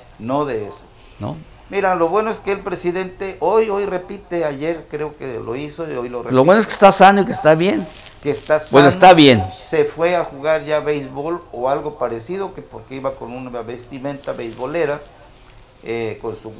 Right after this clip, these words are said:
Speaker 1: cachucha, con cubrebocas, o ahora sí cubrebocas, y una vestimenta beisbolera. Hoy le toma por ahí, creo que el Universal saca una fotografía de él donde va y dice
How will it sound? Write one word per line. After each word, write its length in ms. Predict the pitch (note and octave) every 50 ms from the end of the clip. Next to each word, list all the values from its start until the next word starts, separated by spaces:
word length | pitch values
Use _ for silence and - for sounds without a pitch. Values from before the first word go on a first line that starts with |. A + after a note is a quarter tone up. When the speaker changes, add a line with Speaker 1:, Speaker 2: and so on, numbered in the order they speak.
| A2+ A2+ - _ -
Speaker 1:
cachucha, 800 | A#2 A2+ A2+ - - D3 E3 D#3+ - - D#3+ D#3 D#3+ D#3 -
con 460 | - A#2+ A2+ A2 A2 G#2+ G2+ G2+ G2 F#2+ F#2 - - - - - - - - -
cubrebocas, 800 | - A#2 A2 A#2 A#2 A#2 B2+ D#3 E3 E3 - F3 F3 F3 - - _ - - - - _ _ -
o 80 | -
ahora 300 | G#2 A#2 B2+ C3+ D3 D#3
sí 180 | D3+ - D#3+ D#3+
cubrebocas, 680 | - - C#3+ D3+ E3+ D3+ B2 A#2+ C3 C3 - - E3 E3 - - - - - - - - - - _
y 40 | G#2+
una 120 | A2+ C3+ D3
vestimenta 520 | C3+ C3 B2+ - A#2+ A2+ B2 B2+ - D3 C#3
beisbolera. 600 | C3 B2 A#2 G#2+ A2 G#2+ A2+ B2 A#2+ A#2 A#2 - -
Hoy 380 | - A#2 A#2+ C3+ D3+ D#3 - - G2+
le 80 | A2 A2
toma 380 | - - B2 B2+ C3 B2+ -
por 160 | - - A2
ahí, 100 | G#2+ A#2+
creo 260 | A#2+ - - B2+ C3 -
que 80 | C3
el 160 | B2 A#2 A2+
Universal 720 | A2 A2 A2 A2 G2+ G2 F#2+ - - - C#3 C#3 D3 D3 - - - - - - - - - - - - - - - -
saca 240 | - A#2+ A#2 - B2
una 160 | A#2+ A#2+ A#2
fotografía 600 | A2+ - A2 - A2+ G#2+ G#2 G#2 G#2 B2+ C3 B2
de 180 | A#2 A2+ A2 B2
él 140 | C#3+ D#3+ D3+ D3 -
donde 440 | - A2+ A2 A2 F#2+ G2 G2 F2+ - - - - - - G#2+
va 200 | A#2+ C3+ D3+ - - - - - - - - - - - -
y 60 | A2
dice 500 | A2+ C#3+ D#3 C#3 - - D3 D#3 D3+ D3